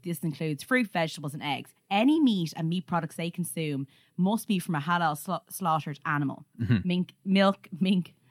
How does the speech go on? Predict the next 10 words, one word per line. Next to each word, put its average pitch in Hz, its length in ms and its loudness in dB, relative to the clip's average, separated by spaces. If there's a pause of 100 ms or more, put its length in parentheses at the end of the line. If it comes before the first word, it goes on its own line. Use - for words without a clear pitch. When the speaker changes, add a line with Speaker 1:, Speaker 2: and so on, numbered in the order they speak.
Speaker 1:
not 185 260 4
mink. 151 260 0 (140)
Speaker 2:
<laughs> 127 160 -2
Speaker 1:
Um, 214 300 8
milk 233 260 6
and 226 100 4
dairy 185 340 2
foods 170 380 -2
are 143 160 -4
halal 160 460 2